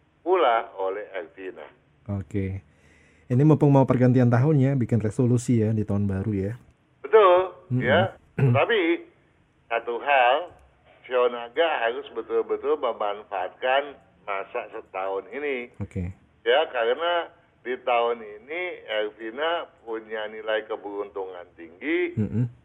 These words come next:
Speaker 1: dan juga potensi-potensinya banyak sekali.
Speaker 2: Iya.
Speaker 1: Asalkan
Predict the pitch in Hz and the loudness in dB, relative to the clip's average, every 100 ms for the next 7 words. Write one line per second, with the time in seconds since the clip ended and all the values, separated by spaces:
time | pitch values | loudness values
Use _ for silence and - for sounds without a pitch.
0 | _ _ 123 123 120 123 180 175 - 147 | _ _ -2 -2 -4 -4 -2 -2 -2 -4
1 | 131 131 127 127 120 117 117 113 101 113 | 0 -2 -2 -8 -2 -2 -2 -6 -6 -8
2 | 113 165 170 110 110 123 - 123 160 175 | -8 -6 -2 -2 0 -4 -8 -8 -2 0
3 | 147 143 - 110 98 113 120 180 160 | -2 -10 -2 -2 0 -4 -4 2 2